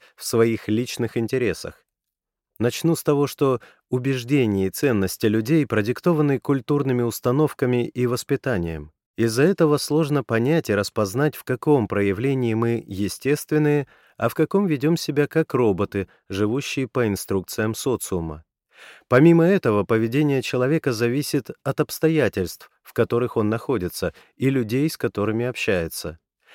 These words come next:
Люди неосознанно играют разные роли и, как следствие, большую часть времени живут под масками, что препятствует им познавать правду о себе.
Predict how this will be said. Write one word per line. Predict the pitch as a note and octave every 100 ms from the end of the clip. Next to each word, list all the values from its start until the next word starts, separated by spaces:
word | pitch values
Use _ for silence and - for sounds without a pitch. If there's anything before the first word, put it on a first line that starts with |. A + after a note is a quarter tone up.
| - -
Люди | A2 D3+ D#3+
неосознанно | D#3+ D#3 D3 - F#3 F3 D#3+ D3+ C#3+
играют | A2+ C3+ D3 C3+
разные | C3+ C3 A#2 C3 C3
роли | C#3 G#2 E2+ - _
и, | A2 G#2
как | A2+ G2+
следствие, | - C3 E3 - - F#2 D#2+ - _ - -
большую | G2 E3+ - F3
часть | D#3 F3+ E3 -
времени | D3 E3+ D#3 D3+
живут | B2 C3+ D#3+
под | D#3 B2
масками, | C3 D#3 - C#3 B2+
что | - C3 B2+
препятствует | - B2 - C#3 - - G2+ G2 B2+
им | C#3+ D3 - _ _
познавать | - A2 G#2+ G2 G#2+ -
правду | G2+ F2+ G2
о | G2
себе. | - A2+ G2 D2